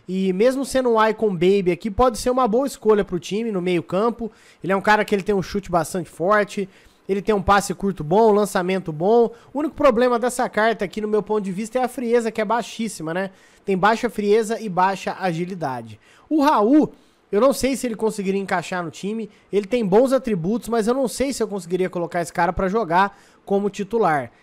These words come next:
Então fica bastante aí, é, é, esse meu questionamento. Outra coisa, rapaziada, que eu não vou ter tanto tempo pra fazer, ah, é uma coisa que eu queria que vocês me falassem também nesse vídeo, que tem a ver aqui com,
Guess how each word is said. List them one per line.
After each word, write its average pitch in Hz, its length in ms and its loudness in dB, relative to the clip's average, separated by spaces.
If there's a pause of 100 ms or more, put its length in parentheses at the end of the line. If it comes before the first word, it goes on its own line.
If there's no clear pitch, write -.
(140)
Então 233 360 2
fica 240 300 -4
bastante 233 600 0
aí, 220 260 2
é, 190 400 2
é, 180 140 -2
esse 185 240 -4
meu 190 140 0
questionamento. 185 800 -4 (320)
Outra 311 360 4
coisa, 226 380 6
rapaziada, 160 580 -2
que 190 120 -6
eu 202 40 2
não 254 140 2
vou 233 160 2
ter 220 160 2
tanto 226 400 -2
tempo 190 340 -4
pra 175 140 0
fazer, 156 580 0 (920)
ah, 147 580 0 (440)
é 208 360 2 (200)
uma 196 220 2
coisa 214 240 4
que 226 80 2
eu 214 60 4
queria 214 240 -4
que - 80 -18
vocês 190 320 -2
me 175 100 -10
falassem 170 480 -2
também 208 340 -2
nesse 175 280 -4
vídeo, 156 400 -8 (400)
que 208 100 -10
tem 226 180 0
a 226 60 4
ver 190 240 4
aqui 196 300 -4
com, 208 800 0